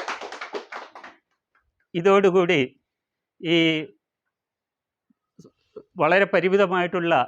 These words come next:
സാഹചര്യങ്ങളിൽ, അതും പ്രത്യേകിച്ച് തുറസ്സായിട്ടുള്ള സ്ഥലങ്ങളിൽ ജാലവിദ്യകൾ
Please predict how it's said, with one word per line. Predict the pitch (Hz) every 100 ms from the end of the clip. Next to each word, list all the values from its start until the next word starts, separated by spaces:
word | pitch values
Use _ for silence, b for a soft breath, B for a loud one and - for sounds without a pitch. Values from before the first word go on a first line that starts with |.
| - _ _ 151
സാഹചര്യങ്ങളിൽ, | 151 175 170 170 175 170 190 220 _ _ _ _ _ 180
അതും | 156 151 160
പ്രത്യേകിച്ച് | 165 139 185 185 190
തുറസ്സായിട്ടുള്ള | 175 160 - 208 190 185 170
സ്ഥലങ്ങളിൽ | 156 165 160 170 208 247 _ _ _
ജാലവിദ്യകൾ | 151 151 156 185 170 165 170